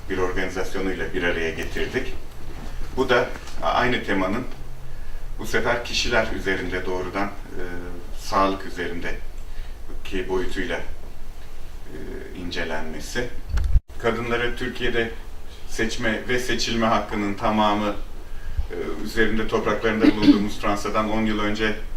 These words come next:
tanınmış. Çalışma alanında kadınlarımız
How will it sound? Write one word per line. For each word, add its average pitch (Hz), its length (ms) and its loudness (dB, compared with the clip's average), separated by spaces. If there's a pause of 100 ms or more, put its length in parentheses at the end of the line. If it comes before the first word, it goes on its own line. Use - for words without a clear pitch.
(240)
tanınmış. 85 580 -2 (680)
Çalışma 117 460 2
alanında 113 560 4 (600)
kadınlarımız 110 720 0